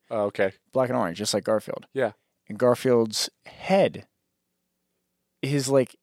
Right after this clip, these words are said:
Speaker 2: is in the wall, right? His
Speaker 1: Oh my
Speaker 2: face is
Speaker 1: God.
Speaker 2: enveloped in the wall.
Speaker 1: He's living
Speaker 2: He's
Speaker 1: in
Speaker 2: eaten, he's eaten everything. He's, he's consumed everything, right?
Speaker 1: <laughs> He's eaten everything.
Speaker 2: And he says, "I'm sorry, John."
Speaker 1: He ate John.
Speaker 2: No.
Speaker 1: Oh.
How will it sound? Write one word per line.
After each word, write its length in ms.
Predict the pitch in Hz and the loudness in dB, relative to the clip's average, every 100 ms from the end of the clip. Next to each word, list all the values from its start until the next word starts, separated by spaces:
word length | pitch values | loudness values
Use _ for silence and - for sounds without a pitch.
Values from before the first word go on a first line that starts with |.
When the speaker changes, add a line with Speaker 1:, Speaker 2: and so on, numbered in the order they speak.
| - | -6
Speaker 2:
is 160 | 127 | -4
in 180 | 117 151 | -2 2
the 100 | 143 | 2
wall, 400 | 120 165 143 60 76 | 6 8 8 6 2
right? 160 | 117 | 2
His 180 | 123 123 | 2 0
Speaker 1:
Oh 60 | 139 | -2
my 120 | 175 | 0
Speaker 2:
face 160 | 170 139 | 0 2
is 40 | |
Speaker 1:
God. 180 | 135 123 | 4 4
Speaker 2:
enveloped 340 | 131 143 135 | 4 4 4
in 80 | 127 | 2
the 60 | 113 | 2
wall. 240 | 151 120 | 6 6
Speaker 1:
He's 160 | 127 113 | 4 -4
living 260 | 135 147 131 | 0 0 0
Speaker 2:
He's 100 | 117 | -4
Speaker 1:
in 80 | - | -6
Speaker 2:
eaten, 120 | 135 | -6
he's 180 | 160 151 | -2 -2
eaten 180 | 156 127 | 0 2
everything. 420 | 120 127 104 - | 2 0 -2 -4
He's, 200 | 123 123 - | -2 -2 -4
he's 260 | 131 139 135 | 0 0 2
consumed 440 | 147 - 170 160 | -2 0 0 2
everything, 540 | 123 143 143 120 87 80 | 6 6 6 0 -2 -2
right? 280 | 113 156 | 2 2
Speaker 1:
<laughs> 0 | |
He's 720 | - 233 202 143 175 - 196 | 2 0 2 0 0 2 4
eaten 240 | 151 175 110 | 6 6 8
everything. 540 | 127 107 101 90 110 _ - | 8 6 2 -4 -10 _ -10
Speaker 2:
And 100 | 135 | -6
he 60 | 131 | -2
says, 180 | 117 110 | 0 0
"I'm 100 | 107 | 2
sorry, 240 | 139 135 | 4 4
John." 300 | - - - _ _ _ _ | 2 -8 -16 _ _ _ _
Speaker 1:
He 220 | - 139 | -6 2
ate 180 | 139 135 | 2 2
John. 460 | 117 117 120 98 92 _ _ _ | 2 0 0 -6 -14 _ _ _
Speaker 2:
No. 200 | 135 135 - - _ _ _ _ _ _ - | -4 -2 -2 -8 _ _ _ _ _ _ -12
Speaker 1:
Oh. 260 | 117 107 | -10 -10